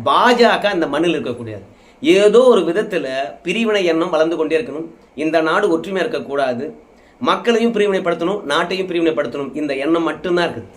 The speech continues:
பாஜக மட்டும்தானா வந்து பாத்தீங்கன்னா மேல்பாதி விஷயத்துக்காக கண்டிக்கணும், வடகாடு பிரச்சனைக்காக கண்டிக்கணும்,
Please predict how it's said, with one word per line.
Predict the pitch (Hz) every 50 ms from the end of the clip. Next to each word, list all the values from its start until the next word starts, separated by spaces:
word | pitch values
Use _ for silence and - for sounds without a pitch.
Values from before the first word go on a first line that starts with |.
| - - _ - _ - - - 117
பாஜக | 139 160 185 190 190 202 196 196 196 190
மட்டும்தானா | 190 190 202 196 - 214 202 190 175 185 190 214 220 208 180 151 147 147 160
வந்து | 180
பாத்தீங்கன்னா | 190 170 160 - 139 131 127 127 139 156 170 160 -
மேல்பாதி | 151 170 196 190 196 190 165 160 156
விஷயத்துக்காக | 156 139 - 160 - 156 123 147 143 143 151 143 135 127 123
கண்டிக்கணும், | 135 143 156 175 165 170 180 196 196 196 - - - - - - - - - -
வடகாடு | 135 160 190 190 190 185 180
பிரச்சனைக்காக | 151 147 160 156 160 165 127 156 151 151 151 143
கண்டிக்கணும், | 143 156 165 180 165 170 175 190 196 190